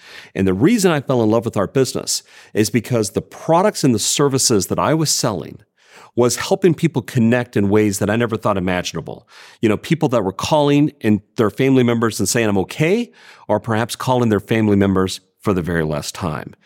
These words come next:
And that night on September eleventh of two thousand one, I fell in love with our business because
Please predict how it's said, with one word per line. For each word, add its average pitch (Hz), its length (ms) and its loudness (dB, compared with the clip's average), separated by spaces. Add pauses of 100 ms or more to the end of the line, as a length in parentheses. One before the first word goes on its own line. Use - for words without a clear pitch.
(260)
And 92 180 0
that - 200 -2
night 117 460 -2 (140)
on 92 120 0
September 110 400 0
eleventh 101 360 0
of 92 80 -10
two - 100 -4
thousand 98 340 0
one, 92 220 2 (260)
I 90 120 -2
fell 131 400 0
in 113 80 2
love 107 160 2
with 95 100 -8
our 85 120 0
business 85 440 -2
because 95 480 -2